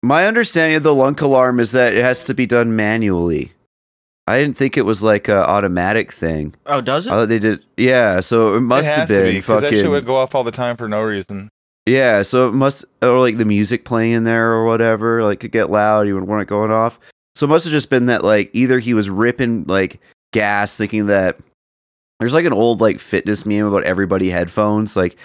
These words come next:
Speaker 1: you fart when you're on a bench and you, like, look around, like,
Speaker 3: Yeah.
Speaker 1: mischievously, and then just everyone's wearing headphones, so no one knows that you farted. So either it was, like, loud as fuck, or, yeah, he just stinks.
Speaker 3: I, it's probably a combination of both. Maybe they've had,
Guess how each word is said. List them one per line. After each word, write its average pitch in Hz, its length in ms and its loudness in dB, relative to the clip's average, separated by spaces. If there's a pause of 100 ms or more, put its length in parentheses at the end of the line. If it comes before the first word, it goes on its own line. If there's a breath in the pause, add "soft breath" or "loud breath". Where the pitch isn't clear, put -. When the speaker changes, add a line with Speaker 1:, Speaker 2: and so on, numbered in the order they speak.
(220 loud breath)
Speaker 1:
you 92 100 -4
fart 95 320 0
when 98 80 0
you're 98 140 0
on 95 80 0
a - 20 -4
bench 92 300 -4
and 98 80 -6
you, 92 80 0
like, 90 100 0
look 92 220 0
around, 92 560 0
like, 87 500 -4
Speaker 3:
Yeah. 110 240 -4
Speaker 1:
mischievously, 95 880 0
and 95 100 2
then 95 100 0
just 92 180 -4
everyone's 90 280 -2
wearing 90 180 -2
headphones, 90 360 -6
so 87 80 -10
no 87 80 -6
one 90 100 -4
knows 87 260 -6
that 87 120 -4
you 87 100 -6
farted. 90 440 -4 (400 loud breath)
So 135 80 0
either 143 80 2
it 131 40 2
was, 139 140 0
like, 120 140 0
loud 104 320 0
as 120 120 -4
fuck, 113 480 -2 (280 soft breath)
or, 131 100 2
yeah, 127 120 2
he 95 120 -2
just 104 220 -2
stinks. - 580 -4 (760)
Speaker 3:
I, 143 200 -4 (280)
it's 135 140 -8
probably 170 520 -2
a 139 120 -6
combination 139 680 -6
of 107 180 -8
both. 104 380 -2
Maybe 127 200 -4
they've 151 160 -6
had, 156 140 -2